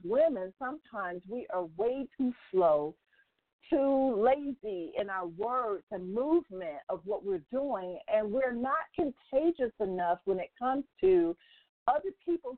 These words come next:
catching on to us, from us about attending things, about checking new things out, about looking at our product or about looking at our service.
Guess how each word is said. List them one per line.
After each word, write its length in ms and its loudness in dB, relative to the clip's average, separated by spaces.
catching 460 -10
on 400 -4
to 80 -6
us, 260 2
from 180 -2
us 320 -2
about 340 -2
attending 680 -4
things, 300 -8
about 300 0
checking 360 -2
new 240 -8
things 260 -4
out, 200 -2
about 280 -6
looking 380 -8
at 160 -6
our 300 -4
product 500 2
or 60 -6
about 300 -6
looking 380 -4
at 140 -4
our 180 -8
service. 460 -2